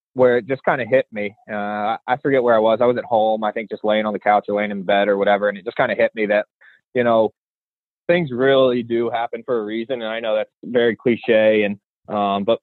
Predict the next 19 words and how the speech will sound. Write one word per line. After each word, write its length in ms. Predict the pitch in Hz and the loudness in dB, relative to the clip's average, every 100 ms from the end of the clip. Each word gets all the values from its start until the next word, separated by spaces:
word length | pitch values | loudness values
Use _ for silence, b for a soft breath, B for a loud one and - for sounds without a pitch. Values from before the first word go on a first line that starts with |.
| _ | _
when, 460 | - 131 123 120 123 | -4 0 0 -2 -4
when 160 | 135 123 | -4 0
something 280 | 147 - | -2 0
like 180 | 127 113 | 0 0
this 160 | 120 117 | 0 0
happens 460 | 120 113 - 113 104 - | 2 0 0 -4 -6 -4
to 60 | |
you 280 | 110 110 110 | -2 0 0
and, 360 | 107 107 113 101 | -2 -6 -10 -10
you 80 | 107 | -2
know, 100 | 104 | 0
what 140 | 107 | 2
you 100 | 110 | 2
love 140 | 104 | 0
most 240 | 95 104 - | 2 0 0
gets 180 | 104 - | -6 -2
taken 280 | 104 101 101 | -2 0 0
away, 260 | 98 101 | 2 2
you, 220 | 101 101 | 2 -2